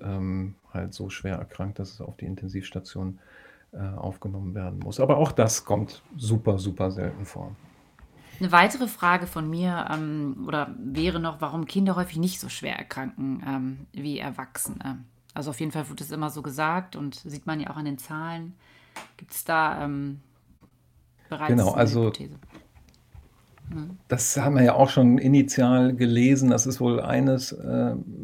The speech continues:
Speaker 1: was man als bewiesen sehen kann, dass dieser ace two, also der R C E zwei Rezeptor, deutlich weniger,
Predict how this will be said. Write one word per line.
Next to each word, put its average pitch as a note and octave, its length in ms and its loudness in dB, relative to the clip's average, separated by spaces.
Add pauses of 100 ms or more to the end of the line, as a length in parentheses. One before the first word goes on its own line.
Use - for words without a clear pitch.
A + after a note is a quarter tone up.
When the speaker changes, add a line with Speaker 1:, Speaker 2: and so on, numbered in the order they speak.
(760)
Speaker 1:
was B2 300 -4
man A#2 500 2 (500)
als A#2 260 0
bewiesen C#3 840 4 (240)
sehen B2+ 380 4
kann, A#2+ 260 0
dass A2+ 240 -4
dieser A2 380 2
ace A#2 300 2
two, D3 260 4
also A2 180 2
der G#2+ 300 -4 (220)
R G#2+ 140 -4
C - 140 -10
E G2+ 300 -2 (120)
zwei A#2 280 2
Rezeptor, A2+ 840 2 (380)
deutlich A2 680 0
weniger, A2 880 4